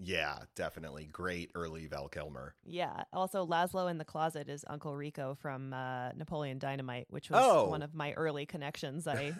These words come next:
Speaker 2: I made.
Speaker 1: <laughs>
Speaker 2: At Sean R Official said, "Thought it would be like A Beautiful Mind, ended up more like Neighbors." That sounds about right. <laughs>
Speaker 1: Mm-hmm. Okay.
Speaker 2: And then I like the honesty of at Mister E, who just said, "The Social Network." Yes,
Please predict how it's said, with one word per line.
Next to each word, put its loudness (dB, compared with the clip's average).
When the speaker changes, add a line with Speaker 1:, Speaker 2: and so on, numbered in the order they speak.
Speaker 2:
I 0
made. 4
Speaker 1:
<laughs> 2
Speaker 2:
At 4
Sean 0
R 2
Official -2
said, 4
"Thought 4
it 0
would -2
be 0
like 2
A 0
Beautiful -4
Mind, -2
ended -2
up 0
more -2
like -2
Neighbors." -2
That -2
sounds -4
about -2
right. -2
<laughs> -10
Speaker 1:
Mm-hmm. 0
Okay. 0
Speaker 2:
And 0
then 2
I 2
like 4
the 2
honesty 2
of 4
at 4
Mister -2
E, -2
who -2
just -2
said, 2
"The -2
Social -2
Network." -2
Yes, 2